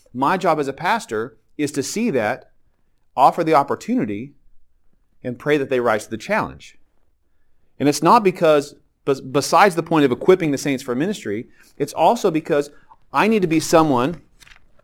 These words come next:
who is diligent to protect people from the attacks of the enemy. So look at, look at what these attacks might be. He says that so that they will no longer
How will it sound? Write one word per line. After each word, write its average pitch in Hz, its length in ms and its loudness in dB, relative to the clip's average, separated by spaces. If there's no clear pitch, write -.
who 175 160 4
is 160 280 2
diligent 131 800 0
to 165 120 -2
protect 185 640 -6
people 131 300 -6
from 143 160 -8
the 131 120 -6
attacks 127 320 -6
of 131 60 -14
the 135 120 -10
enemy. 135 260 -8
So 135 140 -4
look 202 220 -2
at, - 80 -12
look 190 160 -2
at 190 40 -2
what 170 100 -2
these 151 120 -8
attacks 143 300 -4
might 127 160 -6
be. 101 220 -10
He 165 120 -2
says 175 180 2
that 170 140 0
so - 200 -2
that 160 140 -6
they 180 120 4
will 165 280 2
no 165 240 0
longer 180 520 2